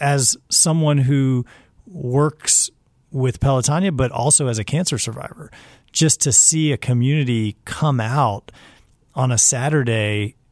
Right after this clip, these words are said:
to stand for hours and hours and hours cheering people on. It was, um, it was very moving emotionally, but also very inspiring.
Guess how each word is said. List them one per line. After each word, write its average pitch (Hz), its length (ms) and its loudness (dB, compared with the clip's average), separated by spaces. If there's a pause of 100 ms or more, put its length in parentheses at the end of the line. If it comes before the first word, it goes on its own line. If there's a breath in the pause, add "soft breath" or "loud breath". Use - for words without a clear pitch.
(100)
to - 120 -2
stand 147 560 0
for 113 240 -6
hours 127 380 0
and 123 100 0
hours 120 200 0
and 113 80 0
hours 113 300 -2
cheering 120 360 -2
people 110 280 -4
on. 107 420 -2 (580 loud breath)
It 151 180 -6
was, 127 340 0
um, 101 420 -2 (1080)
it 147 200 -14
was 131 220 2
very 135 880 0
moving 120 400 0
emotionally, 113 540 0
but 110 180 -4
also 113 440 -2
very 107 260 -4
inspiring. 101 560 -8